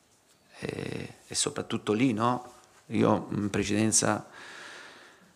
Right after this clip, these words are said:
quello che vi dissi è che, mm, ho trovato un gruppo di, veramente di ragazzi per bene, ecco. Non ho, non ho trovato un gruppo di ragazzi dove qualcuno pensava per se stesso, eh, e, mm,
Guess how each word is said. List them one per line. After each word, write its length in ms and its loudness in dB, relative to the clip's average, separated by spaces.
quello 240 4
che 100 2
vi 100 6
dissi 500 6
è 220 2
che, 300 2
mm, 760 -2
ho 120 -4
trovato 540 4
un 200 4
gruppo 340 12
di, 100 8
veramente 540 10
di 120 8
ragazzi 440 6
per 160 6
bene, 420 6
ecco. 380 -4
Non 200 2
ho, 120 4
non 180 2
ho 80 2
trovato 380 2
un 60 2
gruppo 260 6
di 100 4
ragazzi 420 2
dove 440 6
qualcuno 760 6
pensava 460 12
per 180 10
se 140 8
stesso, 1000 12
eh, 440 4
e, 840 2
mm, 320 0